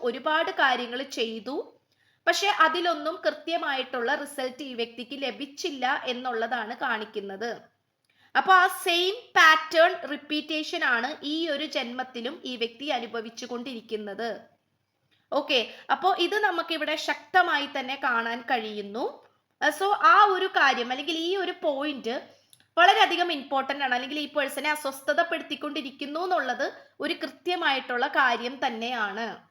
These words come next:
ഓക്കെ, അപ്പൊ പാസ്റ്റ് ലൈഫ് എനർജി എന്ന് പറയുന്നത് ഇവിടെ വീണ്ടും റിപ്പീറ്റേഷൻ ആയിട്ട് ഈ വ്യക്തിക്ക് വരുന്നുണ്ട്. അത്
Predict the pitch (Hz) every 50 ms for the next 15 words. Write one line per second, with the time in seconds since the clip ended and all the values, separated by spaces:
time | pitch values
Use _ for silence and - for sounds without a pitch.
0 | _ _ _ _ _ _ _ _ _ _ _ _ _ - - - 175 196 196 -
1 | 277 285 254 - - - - - - - 240 247 - 339 339 339 311 294 294 311
2 | 302 - 330 349 359 403 381 370 359 320 311 302 302 294 - 320 320 320 330 349
3 | 349 339 311 285 277 269 254 262 254 294 359 - - 294 254 277 302 320 311 277
4 | 269 262 240 302 311 311 285 262 277 - 254 247 - 269 254 262 - 294 294 302
5 | 277 262 254 285 277 254 233 240 240 - 247 233 294 254 277 247 214 233 233 269
6 | 285 254 226 214 214 269 453 - - - - - - - - 240 -